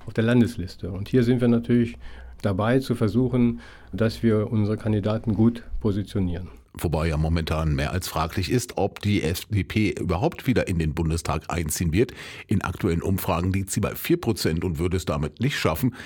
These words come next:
Speaker 2: So kämpft sie also um ihr Überleben und muss einiges verändern, meint Rüdiger Zemlin.
Speaker 1: Die F D P muss ihre Kompetenz in der Wirtschaftspolitik wieder in den Vordergrund stellen. Ohne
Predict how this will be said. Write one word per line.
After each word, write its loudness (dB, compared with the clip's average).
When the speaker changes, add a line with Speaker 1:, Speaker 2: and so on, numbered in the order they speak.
Speaker 2:
So -2
kämpft 0
sie 2
also 0
um 2
ihr 0
Überleben 2
und 0
muss -2
einiges 0
verändern, 2
meint -2
Rüdiger -2
Zemlin. -4
Speaker 1:
Die 0
F -4
D -2
P 0
muss 0
ihre 0
Kompetenz 0
in 2
der 0
Wirtschaftspolitik -4
wieder -2
in -4
den -4
Vordergrund -4
stellen. -4
Ohne 2